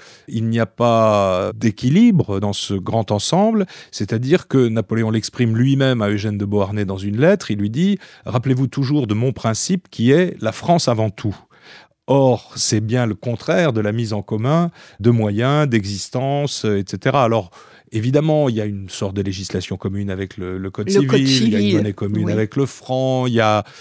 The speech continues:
Speaker 1: on pourrait même rêver un marché commun avec le blocus continental,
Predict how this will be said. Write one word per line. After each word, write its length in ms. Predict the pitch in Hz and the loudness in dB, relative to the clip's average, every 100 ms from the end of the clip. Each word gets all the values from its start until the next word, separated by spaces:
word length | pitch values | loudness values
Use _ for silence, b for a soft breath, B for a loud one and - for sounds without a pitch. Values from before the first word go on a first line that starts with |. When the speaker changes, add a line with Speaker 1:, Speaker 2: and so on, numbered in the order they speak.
| B | B
Speaker 1:
on 120 | 110 | -10
pourrait 280 | 98 104 110 | -8 -2 0
même 540 | 113 113 101 95 95 101 | 0 -2 -4 -4 -6 -6
rêver 540 | 107 127 113 127 135 | 0 2 2 4 4
un 60 | 117 | 2
marché 300 | 104 - 110 | -2 -2 0
commun 320 | 107 113 120 | 2 4 4
avec 220 | 104 98 | 2 0
le 80 | 101 | 0
blocus 380 | 101 95 107 - | -2 -2 -4 -4
continental, 720 | 95 98 92 98 175 202 | -6 -4 -4 2 4 4